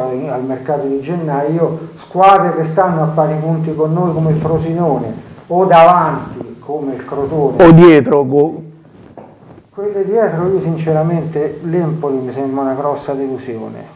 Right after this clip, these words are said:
Speaker 1: di quelle che non credo che riesca a recuperare, poi tutto può succedere.
Speaker 2: Va bene,
Speaker 1: Ma
Speaker 2: difensore
Speaker 1: io
Speaker 2: centrale e?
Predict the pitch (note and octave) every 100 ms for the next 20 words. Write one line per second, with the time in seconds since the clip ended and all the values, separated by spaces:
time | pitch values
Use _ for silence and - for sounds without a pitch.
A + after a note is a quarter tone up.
0 | - A2+ A#2 B2 B2 B2 A#2+ B2 A#2+ -
1 | D#3 F#3 F#3 D#3 F3 F#3 E3 D#3 D#3 D3+
2 | D#3 D3+ - D3 C#3 C3+ C3+ C3 A#2+ A2
3 | A2 - - - - - C#3+ C3+ C3+ C3
4 | C3 B2+ B2 B2+ - A2+ G2 G#2 C3 C3
5 | - - - - C3+ A#2+ G#2+ G#2+ B2+ C#3
6 | F3 E3+ G3 G3 G3 F#3+ G#3+ B3+ C4 A#3
7 | C#4 C4 -